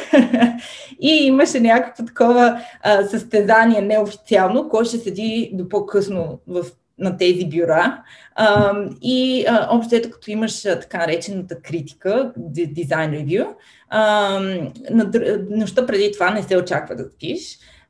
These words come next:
А, а, а, а естествено, във всяко една креативна дейност ти винаги можеш да създадеш още един модел, още един рендеринг, още една визуализация, още един чертеж.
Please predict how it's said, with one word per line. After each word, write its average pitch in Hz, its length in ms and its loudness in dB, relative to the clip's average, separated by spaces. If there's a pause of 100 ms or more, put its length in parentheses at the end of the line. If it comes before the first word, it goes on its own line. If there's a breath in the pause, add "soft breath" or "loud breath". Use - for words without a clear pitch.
А, 240 40 -2
а, 233 680 -4
а, - 300 -2
а 247 140 2
естествено, 277 600 2
във 220 180 -4
всяко 240 560 -2
една 214 300 -2
креативна 202 520 -2
дейност 185 540 -4 (140)
ти 277 100 -2
винаги 262 280 2
можеш 240 280 4
да 226 160 -2
създадеш 214 560 -2
още 202 260 0
един 170 280 -4
модел, 226 440 2 (260 loud breath)
още 208 440 0
един 180 540 -4
рендеринг, 202 500 -4
още 190 260 -2
една 180 240 -2
визуализация, 170 800 -2
още 180 220 -2
един 160 220 -4
чертеж. 233 520 -4